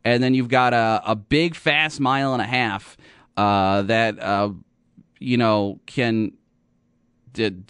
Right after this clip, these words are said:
tear up a lot of equipment. We saw some crashes last night. It was a little bit better. A lot of reports saying the, the aero package this year, you know, making the racing a little better, and they felt a little bit safer behind the wheel than some in recent years on, on these big, fast mile and a halfs.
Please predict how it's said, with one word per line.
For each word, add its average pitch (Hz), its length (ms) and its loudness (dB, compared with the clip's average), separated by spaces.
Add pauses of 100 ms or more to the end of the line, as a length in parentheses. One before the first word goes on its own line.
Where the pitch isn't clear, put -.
(120)
tear 156 240 2
up 175 140 -2
a 160 40 -2
lot 139 180 0
of 143 120 -2
equipment. 107 400 -2
We 110 80 -2
saw 131 180 0
some 135 180 -8
crashes 131 400 -4
last 127 200 0
night. 135 100 -2
It 120 60 -4
was 123 80 -2
a - 20 -2
little 165 260 2
bit 170 140 -4
better. 156 340 2 (320)
A 110 140 0
lot 151 220 2
of - 20 -2
reports 156 320 -2
saying 147 160 0
the, 120 180 0
the 110 320 -6
aero 151 240 2
package 147 420 -4
this 135 260 -6
year, 131 340 -2 (240)
you 120 140 -4
know, 117 100 0
making 131 380 0
the 123 100 -2
racing 120 300 -6
a 120 40 -4
little 135 220 -2
better, 131 280 0
and 123 80 -4
they 110 100 -4
felt 120 200 -2
a 120 60 -4
little 143 200 0
bit 131 140 -4
safer 131 360 -4
behind 123 360 0
the 113 60 0
wheel 120 320 0
than 110 400 -4
some 120 260 -4
in 113 140 -4
recent 131 320 -2
years 127 220 -2
on, 113 160 0
on 117 160 -2
these 113 180 -4
big, 123 240 -2
fast 123 320 -2
mile 123 240 0
and 120 100 -2
a 113 40 -2
halfs. 120 400 -2